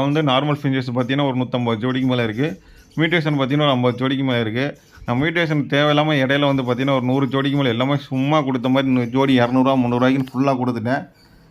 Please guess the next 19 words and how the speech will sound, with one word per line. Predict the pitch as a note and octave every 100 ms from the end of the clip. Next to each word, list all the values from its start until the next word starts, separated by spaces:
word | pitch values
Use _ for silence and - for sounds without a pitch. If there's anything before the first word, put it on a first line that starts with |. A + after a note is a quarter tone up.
| -
இப்ப | B2+ C3
மியூட்டேஷன் | D3+ E3 D#3 D3
ஓரளவுக்கு | C3 C#3 C#3 C3+
ரேட்டு | C3+ C3+
இருக்கு. | B2 A#2+ C#3 -
ஆனா | A#2 A#2+
அதுக்கு | A#2+ A#2+
ஏத்தியும் | B2+ C#3 B2+
பார்த்தீங்கன்னா | B2 C#3 C3
நம்மகிட்ட | A#2 A2+
அந்த | A2 A2+
அளவுக்கு | B2+ C3 B2+ A#2 G2+ G2+ G#2 - -
சிக்ஸ் | C3 C3+ D3+
இல்ல, | B2+ C#3+
அந்த | C#3 A#2+
அளவுக்கு | C3 A2
பேரண்ட்டும் | A#2+ A#2+ B2 B2+
இல்ல. | A2+ B2+ - - _ _
நம்ம | -